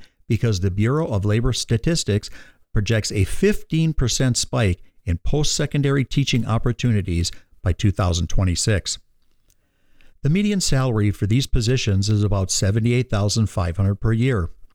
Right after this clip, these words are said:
I'd be willing to bet a fair number of our listeners today have advanced degrees and a tremendous amount of professional experience, so I hope many of them look into this intriguing option.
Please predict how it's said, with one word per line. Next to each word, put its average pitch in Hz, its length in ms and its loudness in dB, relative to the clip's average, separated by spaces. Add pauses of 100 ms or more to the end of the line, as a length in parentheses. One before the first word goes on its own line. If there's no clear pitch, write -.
(840)
I'd 180 160 0
be 151 100 2
willing 139 280 2
to 110 80 0
bet 113 160 2
a 95 80 -2
fair 139 320 0
number 147 340 2
of 92 80 0
our 113 160 2
listeners 123 400 0
today 120 420 0 (220)
have 180 220 0
advanced 98 440 0
degrees 143 540 0 (260)
and 98 120 2
a 92 60 -2
tremendous 120 600 0
amount 127 320 0
of 95 140 -2
professional 107 560 2
experience, 98 600 -2 (380)
so 104 240 -2
I 95 80 0
hope 135 260 0
many 139 240 2
of 113 140 0
them 113 320 2 (460)
look 131 240 0
into 107 240 0
this 92 180 0
intriguing 117 500 2
option. 90 480 0